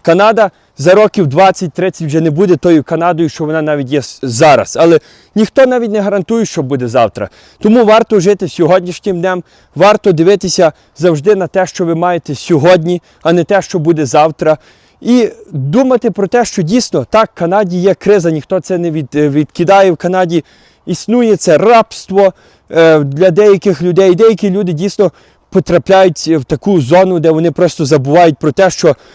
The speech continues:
рано чи пізно вони постаріють, і дуже швидко час летить. Кожен день є на вагу золота в кожної людини. У нас життя є, життя є одне. І кожен,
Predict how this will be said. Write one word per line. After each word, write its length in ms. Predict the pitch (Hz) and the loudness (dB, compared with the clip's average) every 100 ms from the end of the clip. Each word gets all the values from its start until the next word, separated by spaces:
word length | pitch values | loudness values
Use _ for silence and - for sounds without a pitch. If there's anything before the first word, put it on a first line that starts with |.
| _ | _
рано 300 | 165 185 185 | 2 2 0
чи 140 | - | -6
пізно 340 | 156 196 165 170 | -8 -4 -2 -2
вони 180 | 165 165 | -2 -2
постаріють, 720 | 156 - 175 170 214 196 - _ _ _ - | -4 -2 2 2 2 -2 -6 _ _ _ -8
і 140 | 160 | -4
дуже 300 | 139 220 185 | 0 0 0
швидко 400 | - 185 - 160 | -2 -4 -4 -8
час 320 | - 156 - | -4 -4 -2
летить. 300 | 135 139 135 | -4 -2 -2
Кожен 340 | - 214 196 175 | 0 0 2 0
день 220 | 175 180 | 0 0
є 80 | 156 | -4
на 220 | 139 156 | -4 -4
вагу 320 | 147 139 175 | -2 -2 -4
золота 400 | 123 160 165 147 | -2 -2 0 -2
в 60 | 120 | 0
кожної 440 | 170 156 156 156 | 2 2 0 -2
людини. 420 | 143 135 175 170 - _ _ - | -2 0 0 -2 -6 _ _ -4
У 120 | 151 | -2
нас 200 | 190 165 | 0 -2
життя 340 | 147 139 180 | -4 -4 -2
є, 240 | 165 151 131 | 0 0 -2
життя 340 | 156 147 165 | -4 -2 0
є 120 | 160 | 2
одне. 340 | 147 139 131 104 _ _ - | 2 2 -2 -6 _ _ -4
І 80 | |
кожен, 420 | 170 240 214 208 | 0 2 2 0